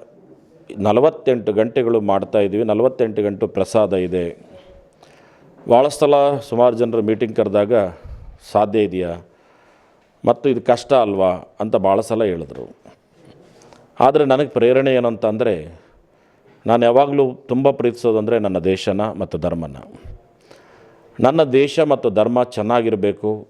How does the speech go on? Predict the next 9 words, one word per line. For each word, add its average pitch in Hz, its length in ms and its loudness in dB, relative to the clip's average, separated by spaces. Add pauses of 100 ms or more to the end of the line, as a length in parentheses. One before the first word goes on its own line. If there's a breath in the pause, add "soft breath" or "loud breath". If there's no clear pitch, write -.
ಸಮೃದ್ಧಿಯಿಂದ 107 580 0
ಇರಬೇಕು 98 400 0
ಅನ್ನೋ 92 200 -4
ಚಿಂತನೆ 104 440 -2
ನನಗಿದ್ದಾಗ, 85 560 -6 (1500 soft breath)
ಭಾಳಷ್ಟು 170 420 2
ಅನಾಹುತಗಳು 120 840 2
ಈ 104 160 -2
ದೇಶದಲ್ಲಿ 110 800 0